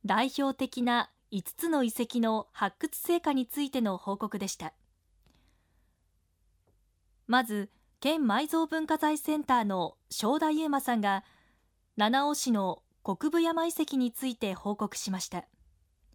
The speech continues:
ここでは、四基の包茎集光墓や木棺墓など、多くのお墓が発見されたといいます。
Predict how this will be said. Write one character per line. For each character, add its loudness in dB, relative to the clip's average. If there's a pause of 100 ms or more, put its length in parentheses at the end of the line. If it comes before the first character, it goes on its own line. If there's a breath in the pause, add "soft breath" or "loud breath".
(1900)
こ 0
こ 2
で 2
は、 0 (240 soft breath)
四 2
基 -2
の 0
包 0
茎 0
集 -2
光 0
墓 0
や 0 (280 soft breath)
木 -2
棺 0
墓 2
な 2
ど、 -2 (540 soft breath)
多 4
く -2
の 2
お 0
墓 0
が 2
発 -6
見 2
さ -2
れ -2
た -2
と -2
い -4
い -6
ま -4
す。 -12